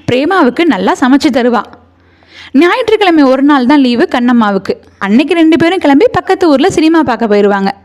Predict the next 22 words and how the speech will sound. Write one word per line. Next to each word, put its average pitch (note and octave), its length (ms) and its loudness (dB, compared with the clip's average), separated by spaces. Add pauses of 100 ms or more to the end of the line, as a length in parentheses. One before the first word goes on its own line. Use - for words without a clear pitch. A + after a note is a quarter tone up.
(640)
பிரேமாவுக்கு G4 540 0
தினமும் A3+ 440 0
ஞாயிற்றுக்கிழமை E4+ 560 0
இருக்கக்கூடாதான்னு B3 600 0
மனசுல B3 380 0
தோணும். G3+ 280 -2 (720)
ரெண்டு G#4+ 320 -2
பேரும் F#4+ 240 -2
இரவு F#4+ 280 2
சந்தோஷமா E4 480 0
வீடு C4+ 200 0
திரும்புவாங்க. G3+ 560 -2 (680)
மறுநாள் A4 480 -2
திங்கட்கிழமை D4 560 0 (300)
மறுபடி D4 420 2
கண்ணம்மா E4 420 0
வேலைக்கு C4+ 320 0
போறா. G3 240 -2 (640)
வழக்கம் G3+ 440 -2
போல C#4 220 0
வாசல் E4+ 360 0
படியில C#4+ 240 2